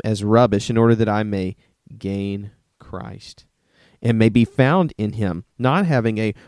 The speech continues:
righteousness of my own that comes from the law, but which comes through faith in Christ, the righteousness from God that depends on faith.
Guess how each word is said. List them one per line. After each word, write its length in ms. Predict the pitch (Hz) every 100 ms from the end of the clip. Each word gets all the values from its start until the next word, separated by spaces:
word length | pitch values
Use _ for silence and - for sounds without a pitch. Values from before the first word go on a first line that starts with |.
| -
righteousness 720 | 110 135 135 123 127 117 - _ _ -
of 240 | 117 127
my 500 | 123 117 113 107 104 - _ -
own 640 | 123 190 139 98 98 123 - _ _ _
that 160 | 117 -
comes 280 | 135 127
from 160 | - 127
the 100 | 107
law, 480 | 110 190 151 110 147 _ _ - - -
but 180 | 135 -
which 280 | 135 -
comes 360 | - 143 143 -
through 600 | - - - 127 151 220
faith 480 | - 120 104 113 - _ _ _ -
in 260 | 135 214
Christ, 540 | 202 131 110 104 - - _ _
the 140 | - 107
righteousness 880 | 107 110 127 - 131 - 127 127 - _
from 760 | _ _ - 127 120 117 117 117 - _ 113
God 520 | 101 104 95 104 101 - _ _ _
that 160 | 104 -
depends 540 | 107 - 127 123 110
on 220 | 107 101
faith. 500 | 101 - - - _